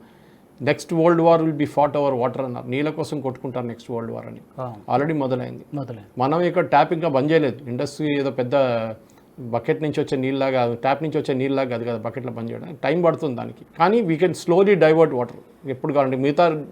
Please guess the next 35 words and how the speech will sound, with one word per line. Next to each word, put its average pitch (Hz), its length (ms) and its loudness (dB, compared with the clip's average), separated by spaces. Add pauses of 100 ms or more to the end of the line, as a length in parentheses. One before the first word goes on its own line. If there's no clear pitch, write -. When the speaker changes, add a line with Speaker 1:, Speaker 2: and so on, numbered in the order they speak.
(140)
Speaker 1:
డ్యామ్స్ 151 420 2
మీద, 156 140 0
మిగతా 151 480 2
రివర్స్ 151 300 -2
మీద 160 100 -4
మన 139 200 -2
డ్యాములు 135 300 4
ఉన్నాయి. 117 300 -6
ఇండస్ 147 280 -2
మీద 151 140 0
ఒకటే 139 280 -4 (180)
డ్యామ్ 131 300 0
లేదన్నమాట. 117 420 -2 (720)
So 233 80 -2
బంద్ 180 380 4
చేసేసుకుంటే 190 440 2
వెళ్ళిపోవచ్చు. 156 560 -4 (560)
ఇప్పుడు - 160 0
ఎవరు 180 180 8
అన్నారు, 180 280 6 (120)
"చైనా 170 200 6
బంద్ 180 240 6
చేస్తే 175 200 4
ఏమవుతుంది 156 400 0
ఇండస్కి?" 135 440 -2
అని. 131 100 -14 (360)
చైనా 143 200 4
నుంచి 180 220 4
వచ్చే 170 300 4
రివర్ 147 240 4
అది, 110 140 0
టిబెట్ 151 380 2
నుంచి 151 160 -2
వస్తుంది 123 280 -4
ఇండస్. 117 260 -8